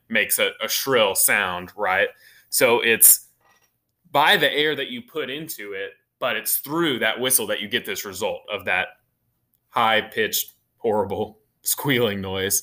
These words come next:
But it's not the whistle that's making the noise, right? It's actually your breath, and the whistle is just this conduit.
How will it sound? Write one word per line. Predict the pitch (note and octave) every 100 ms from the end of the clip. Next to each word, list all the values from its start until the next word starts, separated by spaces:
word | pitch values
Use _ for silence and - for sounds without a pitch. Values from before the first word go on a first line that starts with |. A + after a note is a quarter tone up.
| - - - _ _ _ -
But | B2+ A#2 - - _ _ _ _ _
it's | C3 C3+
not | C#3+ D3+ D#3
the | C3+ A#2 A2
whistle | A#2 E3+ G#3 C3
that's | A2+ B2
making | A#2+ G2+
the | F#2+
noise, | G2+ G#2 F2 G#2
right? | F#2+
It's | F#2+ - -
actually | D3 - A2+
your | F#2
breath, | F#2 B2 G#2 -
and | G#2
the | G2
whistle | G#2 G#2+ A2 F#2+
is | F#2
just | - G2+ - -
this | G2+ F2 - - _
conduit. | - A#2+ G#2+ G2